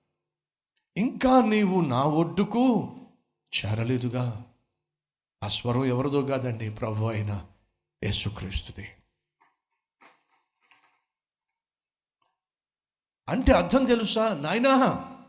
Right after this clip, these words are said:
నువ్వు ఇంకా నీ ఒడ్డునే ఉన్నావు,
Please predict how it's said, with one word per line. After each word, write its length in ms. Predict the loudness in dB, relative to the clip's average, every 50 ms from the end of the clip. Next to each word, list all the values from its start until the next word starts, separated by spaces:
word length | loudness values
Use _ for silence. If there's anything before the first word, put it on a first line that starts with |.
| _ _ _ _ _ _ _ _ _ _ _ _ -10
నువ్వు 120 | -4 0
ఇంకా 380 | 0 0 0 0 2 2 4 4
నీ 200 | 4 2 2 2
ఒడ్డునే 420 | 4 4 4 4 4 2 2 2
ఉన్నావు, 640 | 2 2 2 0 0 0 2 2 2 0 -2 -4